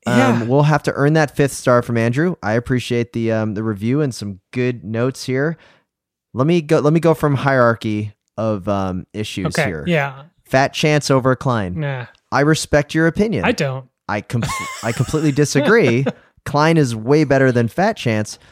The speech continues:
Speaker 1: but Fat Chance is on the wide angle podium of cool mountain bike
Speaker 2: I,
Speaker 1: brands.
Speaker 2: I, I'll agree with that statement, but yeah,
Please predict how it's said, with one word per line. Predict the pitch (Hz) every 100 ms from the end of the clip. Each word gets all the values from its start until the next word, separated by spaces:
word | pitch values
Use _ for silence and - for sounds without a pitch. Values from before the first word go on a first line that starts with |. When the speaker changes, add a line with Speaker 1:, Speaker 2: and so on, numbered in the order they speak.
| _ _ -
Speaker 1:
but | 302
Fat | - 277 -
Chance | - 165 156 151
is | 139
on | 135
the | 123
wide | 117 117 113
angle | 113 110
podium | 98 107 101 101
of | 101 -
cool | - 101 101
mountain | 98 82 78
bike | 170 160 -
Speaker 2:
I, | -
Speaker 1:
brands. | 226 -
Speaker 2:
I, | 262 269
I'll | 254 262
agree | 254 240 208
with | 147
that | 160 151 -
statement, | - 131 - 139 _ -
but | 170 143
yeah, | 196 147